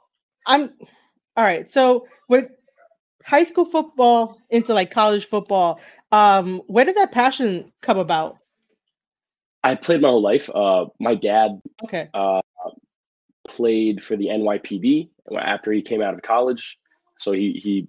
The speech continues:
Speaker 2: became a police officer in New York City, and they have a, a football program. All of the major police departments across
Speaker 1: Oh.
Speaker 2: the country do. And so they all play each other. It's basically minor league professional football.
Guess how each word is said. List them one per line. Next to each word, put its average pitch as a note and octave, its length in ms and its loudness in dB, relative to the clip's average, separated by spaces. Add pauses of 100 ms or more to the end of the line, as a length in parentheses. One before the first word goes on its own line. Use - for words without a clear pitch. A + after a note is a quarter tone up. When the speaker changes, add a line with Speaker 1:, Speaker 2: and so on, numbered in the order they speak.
Speaker 2:
became G2 260 -4
a E2+ 40 -10
police A2 220 -4
officer A2 280 -4
in G2 60 -2
New F#2+ 60 -2
York F2+ 140 -4
City, C#3+ 300 -2 (180)
and G2 220 -2
they G2+ 80 2
have G2 220 -6
a, F#2 180 -6 (420)
a F2 180 -6
football G#2 200 -4
program. G#2+ 420 -2 (100)
All G#2+ 180 2
of F2+ 120 -2
the F2+ 280 -6
major G2+ 460 0
police G2 260 -4
departments F#2+ 380 -6
across F#2+ 260 -4
Speaker 1:
Oh. E2 40 -10
Speaker 2:
the E2+ 40 -10
country G2+ 400 -8
do. E2+ 240 -6 (460)
And G#2+ 120 -2
so A2 80 -4
they A#2 140 4
all A#2 120 4
play G#2+ 180 -6
each F2 200 -8
other. G2 220 -2
It's F#2 100 -10
basically A2 340 -6 (120)
minor F#2+ 200 -4
league F#2 260 -6
professional F#2 400 -12
football. F#2+ 400 -6